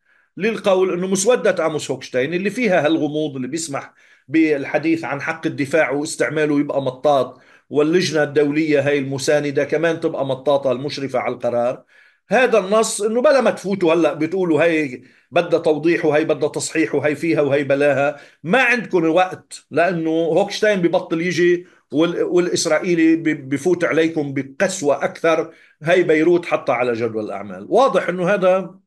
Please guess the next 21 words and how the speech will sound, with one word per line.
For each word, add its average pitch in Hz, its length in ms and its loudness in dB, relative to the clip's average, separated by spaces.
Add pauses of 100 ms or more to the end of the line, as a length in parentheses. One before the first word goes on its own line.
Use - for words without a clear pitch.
(240)
هاي 196 120 2
الشربة 190 460 2
يعني 135 320 -2
ما 175 120 -2
حدا 143 200 -2
شربها 95 400 -12 (1120)
وفشلت، 220 680 -6 (800)
وصار 233 340 2
هني 294 300 0
عليهم 156 500 0 (960)
يطلعوا 202 480 2
جديين 208 800 0
بعدم 185 540 0
مجيء 147 340 -2
هوكشتاين، 127 600 -4
يقولوا: 156 280 -4
"ما 240 100 2
بقى 208 200 2
بدنا 131 240 -2
يجي 107 220 -8
هوكشتاين 101 580 -12